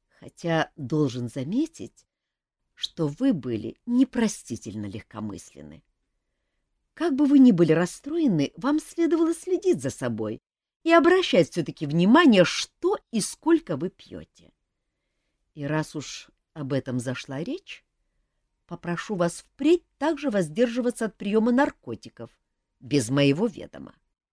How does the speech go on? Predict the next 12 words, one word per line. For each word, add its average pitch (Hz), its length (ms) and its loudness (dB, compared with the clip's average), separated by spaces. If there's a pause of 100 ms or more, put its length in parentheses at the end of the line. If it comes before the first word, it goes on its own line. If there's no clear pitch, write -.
(440)
Если 151 320 2
это 165 160 2
будет 180 240 2
необходимо 175 580 2
в - 60 -10
каких-либо 180 580 -2
магических 269 720 0
целях, - 480 -12 (400)
я 320 180 0
сам 160 320 0
вам 131 180 -4
порекомендую 135 880 -8